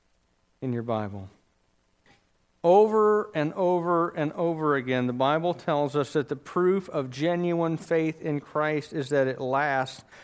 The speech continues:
to the end of our lives. That it lasts.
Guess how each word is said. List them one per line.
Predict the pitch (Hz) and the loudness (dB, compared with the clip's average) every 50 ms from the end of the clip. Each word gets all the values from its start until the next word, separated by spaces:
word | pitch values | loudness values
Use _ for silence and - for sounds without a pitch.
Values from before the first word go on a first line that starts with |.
| - _ - | -20 _ -6
to | - 156 | -4 -2
the | 143 143 139 139 139 | 0 0 2 2 2
end | 143 143 143 147 143 | 2 2 2 2 0
of | 139 127 | 0 0
our | 127 123 120 117 | 0 0 0 0
lives. | 117 117 110 107 98 98 95 98 - - - - - _ _ _ _ _ _ _ _ _ _ _ _ _ _ _ _ _ _ _ _ _ _ _ _ _ _ _ _ _ _ _ _ | -2 -2 -4 -4 -6 -12 -14 -16 -18 -20 -20 -20 -20 _ _ _ _ _ _ _ _ _ _ _ _ _ _ _ _ _ _ _ _ _ _ _ _ _ _ _ _ _ _ _ _
That | - 143 139 | -4 -4 -4
it | - 151 | -4 -4
lasts. | 151 147 156 156 139 117 104 92 - - - - - - - | -2 -2 0 0 -2 -4 -8 -10 -12 -16 -16 -16 -16 -18 -18